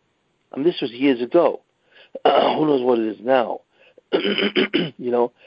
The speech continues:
I remember I once went to a city and they told me, told me that there were, <clears throat> eight thousand, uh, eighty thousand Jews in this con-, in this state.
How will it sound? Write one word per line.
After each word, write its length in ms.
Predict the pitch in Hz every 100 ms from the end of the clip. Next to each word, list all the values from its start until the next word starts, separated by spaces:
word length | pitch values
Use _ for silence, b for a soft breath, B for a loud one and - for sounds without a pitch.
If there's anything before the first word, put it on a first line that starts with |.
| b
I 40 | 151
remember 240 | 190 170
I 20 | 147
once 360 | 147 180 -
went 200 | 175 156
to 80 | 143
a 60 | 120
city 300 | - 190 160
and 80 |
they 80 | 120
told 280 | - 151 139
me, 160 | 139 135 _ _
told 160 | 170 165
me 60 |
that 160 | 135 123
there 100 | 123
were, 180 | 117 - _ _ _ _
<clears throat> 320 | - - - - _
eight 220 | 175 208 - - - -
thousand, 460 | 165 160 175 156 -
uh, 60 | 147 -
eighty 400 | 170 208 202 196 -
thousand 480 | 175 170 151 147 120
Jews 500 | - 135 113 107 - _ _ _
in 200 | - 127
this 120 | 123 120 - _
con-, 240 | 127 123 -
in 120 | 131
this 120 | 120 -
state. 280 | - 101